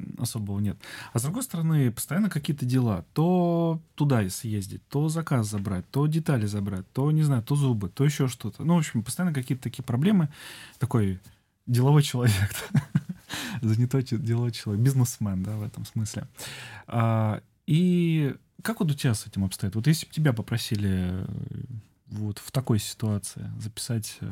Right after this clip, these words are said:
видеообращение для человека, которого ты не знаешь,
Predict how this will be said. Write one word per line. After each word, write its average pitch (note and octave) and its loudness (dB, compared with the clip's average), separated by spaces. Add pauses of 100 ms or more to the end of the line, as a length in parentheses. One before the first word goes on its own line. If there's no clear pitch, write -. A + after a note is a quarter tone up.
(180)
видеообращение G#2+ 0
для G2+ -2
человека, B2 2
которого A#2 -2
ты A#2+ 2
не A2 2
знаешь, A2+ 0